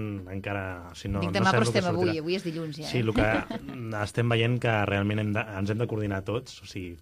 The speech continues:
Speaker 1: perquè és lo important, i llavors es reuneixen les
Speaker 2: Insisteix,
Speaker 1: grans
Speaker 2: eh, en coordinar és important.
Speaker 1: Sí, sí, en co-, coordinar,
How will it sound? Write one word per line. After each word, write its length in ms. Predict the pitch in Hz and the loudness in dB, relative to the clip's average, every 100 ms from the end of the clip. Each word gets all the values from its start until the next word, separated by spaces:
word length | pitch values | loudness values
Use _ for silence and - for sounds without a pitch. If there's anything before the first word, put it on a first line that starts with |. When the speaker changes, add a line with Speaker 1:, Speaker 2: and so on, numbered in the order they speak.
| - | -10
Speaker 1:
perquè 200 | 95 95 | -6 -4
és 80 | |
lo 80 | 107 | -2
important, 440 | 101 95 95 101 110 | -2 -2 -2 -2 0
i 40 | |
llavors 460 | 98 95 95 - - | 0 0 -2 -8 -8
es 80 | - | -4
reuneixen 360 | 104 104 110 120 | 0 0 0 2
les 80 | 98 98 | 2 2
Speaker 2:
Insisteix, 180 | 110 113 | 2 4
Speaker 1:
grans 160 | 180 165 | 2 2
Speaker 2:
eh, 60 | 190 | -2
en 60 | 208 | -2
coordinar 380 | 180 160 170 196 | -2 -2 -4 -2
és 60 | |
important. 400 | 208 170 - 139 | -2 -2 -2 -2
Speaker 1:
Sí, 80 | 92 | -4
sí, 160 | 92 110 104 | -6 -6 -4
en 80 | |
co-, 140 | 98 123 113 107 | -4 -4 -6 -4
coordinar, 320 | 101 98 | -2 0